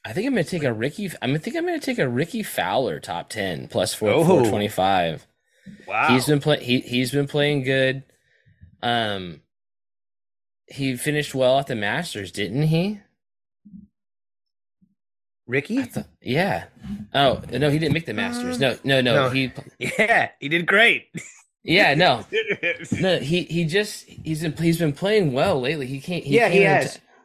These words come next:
Speaker 2: He has. Um,
Speaker 1: Let me see. Where's he ranked? 'Cause I, I just saw him. Okay, Ricky Fowler.
Speaker 2: All right, I'm gonna go, while you pull that up, I'm gonna pull
Speaker 1: Yeah.
Speaker 2: up some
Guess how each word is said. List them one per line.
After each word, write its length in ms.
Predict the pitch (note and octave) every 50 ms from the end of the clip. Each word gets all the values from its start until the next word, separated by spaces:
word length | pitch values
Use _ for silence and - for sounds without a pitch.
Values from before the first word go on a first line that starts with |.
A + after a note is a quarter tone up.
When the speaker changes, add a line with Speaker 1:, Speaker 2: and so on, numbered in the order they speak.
| _ _ _ _ _ _ _ _ _ _
Speaker 2:
He 180 | _ B2 C#3+ D3+
has. 460 | D3+ D3+ C3+ A2+ - - - - - _ _ - G1+ - - _
Um, 540 | - A#2+ A2+ A2 G2 F#2+ - F2+ - - A2+ - _ _ _ - - G#2 _ _ _ _ _ _
Speaker 1:
Let 120 | - A2
me 80 | B2+ C3
see. 220 | B2+ - - A2
Where's 280 | G#2 A2 A#2+ C3 C#3 -
he 160 | - C#3+ B2+
ranked? 540 | A2 G2 G2 G#2 G2+ F2 - - - - - _ _ _ _ _ _ _ _ _ _ -
'Cause 120 | - - A#2
I, 220 | G#2+ G#2+ G2+ -
I 40 | A2
just 220 | A2 B2 B2 -
saw 160 | - A#2 A2
him. 180 | G#2 G2+ F#2+ E2
Okay, 180 | F2 F2+ - G2
Ricky 240 | G2 A#2 A#2 - A2
Fowler. 560 | - - G#2 G2+ G2+ G2+ G2+ G2 G2 G2 G2 - _ _ _ _ _ _ _ _ _ F#3 - - _ _ _ _ _ _ _ _ _ _ F3+ - _ _ _ - _ _ _ _ _ _ - _ _ _ _ - -
Speaker 2:
All 80 | A2+
right, 260 | A2+ G#2 G2 F#2 F#2 - _ _ -
I'm 120 | A#2 B2+
gonna 160 | C#3 C3 A#2+
go, 220 | A2 B2 A#2+ A#2 A2
while 140 | G#2 G#2+
you 140 | G#2+ A#2 A#2
pull 220 | A#2 - - B2 A#2
that 180 | A#2 A2 G#2
up, 140 | G#2+ G2+ - F2+
I'm 80 | G2
gonna 140 | G#2 G#2 A2+
pull 120 | A2+ A2 A2+
Speaker 1:
Yeah. 180 | G#2+ G2 F2 D#2+
Speaker 2:
up 80 | F#2+
some 300 | - F2 E2 E2 - -